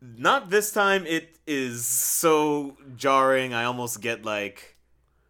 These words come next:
I don't know. You ever get, like, the bends when you're swimming or something? It just is.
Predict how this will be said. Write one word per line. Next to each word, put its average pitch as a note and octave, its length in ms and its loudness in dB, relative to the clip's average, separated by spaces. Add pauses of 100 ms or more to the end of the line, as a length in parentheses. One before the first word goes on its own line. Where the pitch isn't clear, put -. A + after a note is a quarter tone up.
(600)
I E3 60 4
don't D#3 80 4
know. C3 40 2
You D3+ 140 2
ever A3 120 0
get, F#3+ 200 -2
like, C#3+ 140 0
the C3 80 -2
bends C3 500 -4
when B2+ 80 -2
you're B2 100 -2
swimming B2+ 360 -4
or C3 60 -2
something? C3 360 -4
It C3 100 -6
just C#3+ 220 -4
is. A#2 540 -6